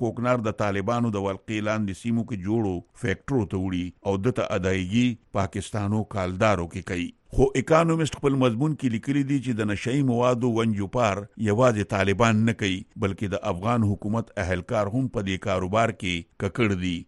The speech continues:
طالبان د ډوډۍ کروندګرو نه محصول وصولوي، خو د دې په بدل کې بزګرو له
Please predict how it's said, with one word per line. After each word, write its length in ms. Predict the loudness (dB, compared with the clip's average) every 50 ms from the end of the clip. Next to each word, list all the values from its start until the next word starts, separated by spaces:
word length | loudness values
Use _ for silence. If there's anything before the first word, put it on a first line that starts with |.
| _ 0 2
طالبان 440 | 2 2 2 2 2 2 2 2 0
د 80 | 0 0
ډوډۍ 340 | 0 0 0 0 0 -2 -2 -2
کروندګرو 680 | -4 -2 0 0 -2 -2 -4 -4 -4 -2 -2 -2 0 -2
نه 40 | -2 -2 -2
محصول 400 | -4 -4 -6 -4 -4 -2 0 2 0
وصولوي، 420 | 0 0 0 0 2 2 0 -2 -4 -8 -6 -4
خو 100 | 0 2
د 100 | 2 6
دې 180 | 6 4 4 4 0
په 100 | 2 2
بدل 240 | 2 4 4 2 2 0
کې 180 | -2 -2 0
بزګرو 400 | 0 0 0 2 2 2 2 4 2 2
له 80 | 2